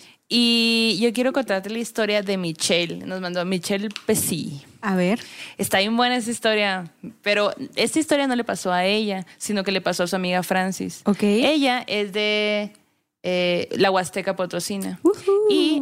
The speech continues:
Speaker 1: actualmente es directora de una escuela.
Speaker 2: Ok.
Speaker 1: Eh,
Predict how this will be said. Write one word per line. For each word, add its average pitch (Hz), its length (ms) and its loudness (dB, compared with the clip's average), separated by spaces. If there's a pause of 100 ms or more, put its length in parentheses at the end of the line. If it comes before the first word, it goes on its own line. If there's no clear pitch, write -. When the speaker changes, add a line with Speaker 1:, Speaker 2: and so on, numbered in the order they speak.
Speaker 1:
actualmente 233 1000 -4
es 196 100 -6
directora 185 500 0
de 180 100 0
una 170 140 -2
escuela. 208 600 0 (200)
Speaker 2:
Ok. 202 180 0 (1200)
Speaker 1:
Eh, 190 720 4